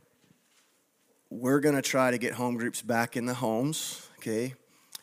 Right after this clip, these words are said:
If you live in the Harrison area and you're fairly consistent here and you wanna start becoming part of this body and you have a house that you would like to open up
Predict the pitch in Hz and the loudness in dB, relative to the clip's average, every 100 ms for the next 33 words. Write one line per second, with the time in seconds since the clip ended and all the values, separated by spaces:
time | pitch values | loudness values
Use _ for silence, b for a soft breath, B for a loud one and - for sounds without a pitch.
0 | B - 117 127 135 147 143 135 143 139 | B -10 -8 0 4 4 2 2 2 2
1 | 135 127 127 131 - 127 113 110 113 117 | -2 -2 -2 0 0 -2 -2 -2 0 -2
2 | 120 - 110 110 - 123 123 117 120 113 | -4 -10 -8 -8 -4 -4 -4 -8 -6 -6
3 | 110 110 120 107 110 110 110 104 101 104 | -2 -2 -4 -6 -6 -4 -4 -4 -6 -6
4 | 107 - 110 101 - - 113 107 110 104 | -6 -4 -4 -6 -10 -12 -12 -8 -6 -4
5 | 101 - 101 101 101 98 95 98 104 104 | -6 -6 -4 -4 -4 -8 -8 -8 -6 -6
6 | 104 104 101 - - - 98 95 101 95 | -6 -8 -8 -8 -10 -12 -12 -6 -8 -8
7 | - 104 95 95 101 | -8 -8 -8 -8 -8